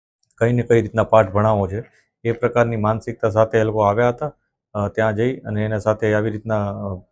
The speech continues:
અ, મારામારીનો બનાવ કરી અને એની હત્યા નિપજાવી હતી. આ બનાવ અનુસંધાને પોલીસે અન્ય જે બે આરોપીઓ છે એની પણ ધરપકડની અત્યારે પ્રક્રિયા ચાલુ છે.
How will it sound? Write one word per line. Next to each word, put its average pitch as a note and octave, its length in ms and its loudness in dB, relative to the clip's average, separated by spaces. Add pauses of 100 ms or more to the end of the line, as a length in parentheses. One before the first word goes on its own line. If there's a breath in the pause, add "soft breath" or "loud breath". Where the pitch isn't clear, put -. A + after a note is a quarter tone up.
(120)
અ, G2 200 -10
મારામારીનો G#2+ 600 -4
બનાવ G#2+ 300 0
કરી B2 260 0
અને G2+ 180 -4
એની G#2 140 -4
હત્યા G2+ 280 2
નિપજાવી F#2 460 0
હતી. - 240 -12 (540)
આ A#2 140 4
બનાવ A#2+ 300 0
અનુસંધાને A#2+ 440 0
પોલીસે A2 500 0 (520)
અન્ય A#2 220 -4
જે A#2+ 180 4
બે A#2 180 2
આરોપીઓ A#2+ 420 2
છે A#2 180 -2
એની A#2 140 -6
પણ A2+ 200 -8
ધરપકડની G#2 580 -6
અત્યારે G2+ 280 -4
પ્રક્રિયા G2 400 -2
ચાલુ G2+ 320 2
છે. D#3+ 240 -6